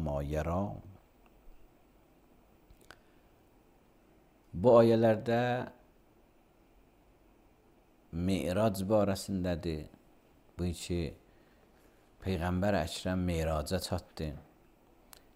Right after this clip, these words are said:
və Mi'racda şuhud məqamına yetişdi. Liqaullah məqamına yetişdi.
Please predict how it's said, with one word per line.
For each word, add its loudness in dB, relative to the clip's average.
və -4
Mi'racda 0
şuhud -2
məqamına 2
yetişdi. -8
Liqaullah 0
məqamına -2
yetişdi. -8